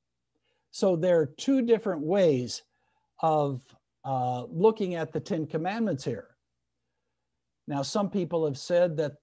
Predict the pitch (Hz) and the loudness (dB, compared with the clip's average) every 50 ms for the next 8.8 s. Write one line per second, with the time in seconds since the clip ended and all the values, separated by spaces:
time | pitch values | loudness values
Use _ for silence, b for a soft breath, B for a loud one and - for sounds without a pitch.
0 | _ _ _ - 151 147 135 131 175 254 277 277 247 214 - 131 127 147 175 - | _ _ _ -6 -4 -4 -2 0 0 2 2 2 2 0 -2 -4 -4 -4 -6 -8
1 | _ _ _ _ _ _ _ _ _ _ _ _ 151 147 143 - 139 135 - 175 | _ _ _ _ _ _ _ _ _ _ _ _ -4 -4 -4 -4 -8 -8 -4 -2
2 | 180 180 175 175 - 160 147 139 143 - - - - _ _ _ _ _ _ _ | -2 -2 -2 -2 -4 -4 -4 -4 -6 -10 -16 -16 -20 _ _ _ _ _ _ _
3 | _ _ _ _ - 220 190 156 - 175 160 151 147 170 160 156 135 127 113 - | _ _ _ _ -6 -4 -4 -2 -2 -2 -2 -2 -4 -4 -4 -4 -4 -6 -8 -8
4 | - - 262 240 175 135 123 147 160 - _ _ _ _ _ _ _ _ _ _ | -4 -2 0 2 2 2 0 -2 -4 -8 _ _ _ _ _ _ _ _ _ _
5 | _ _ _ _ _ - 170 160 143 143 156 143 139 - 156 160 151 151 135 - | _ _ _ _ _ -4 -4 -4 -2 -2 -2 -2 -2 -4 -2 -2 -2 -2 -2 -2
6 | - 156 151 151 151 147 143 147 156 151 - - - - 202 208 208 202 - - | 0 0 2 2 2 0 0 0 -2 -2 -4 -8 -4 -2 -2 -2 -2 -4 -2 -2
7 | 156 123 92 - - - - - _ _ _ _ _ _ _ _ _ _ _ _ | -2 -2 -2 -6 -12 -20 -20 -20 _ _ _ _ _ _ _ _ _ _ _ _
8 | _ _ _ _ _ _ _ _ - 135 143 147 160 160 156 - | _ _ _ _ _ _ _ _ -8 -4 -2 0 0 0 -2 -6